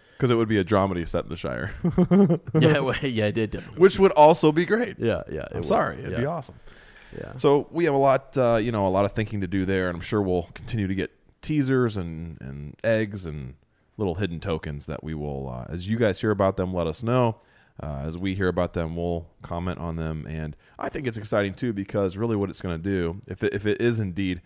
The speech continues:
Speaker 1: now it's not con-, it's not confirmed either. I mean,
Speaker 2: Mm-hmm.
Speaker 1: it, it, it is all but confirmed, but I,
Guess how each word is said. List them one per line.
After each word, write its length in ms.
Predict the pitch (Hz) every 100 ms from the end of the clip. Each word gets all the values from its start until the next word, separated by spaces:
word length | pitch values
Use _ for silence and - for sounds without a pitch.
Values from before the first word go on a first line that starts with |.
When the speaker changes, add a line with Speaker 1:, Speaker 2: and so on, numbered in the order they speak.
| -
Speaker 1:
now 120 | 127
it's 80 | 160
not 180 | 135
con-, 200 | - 127 -
it's 160 | 104
not 140 | 120 120
confirmed 440 | 101 98 71 53 -
either. 260 | 76 60 _ _ _ _ _ -
I 80 |
mean, 420 | 95 92 85 80 107 _
Speaker 2:
Mm-hmm. 220 | 104 107 101 -
Speaker 1:
it, 140 | - -
it, 100 | - -
it 220 | 104 101 117
is 100 | 104
all 220 | - 117 117
but 160 | 101
confirmed, 520 | - 87 85 82 80
but 260 | 82 82 - _ _ _ _ _ _ _ _ _ _ _ _ _ _ _ - _ _ - 87 -
I, 100 | 73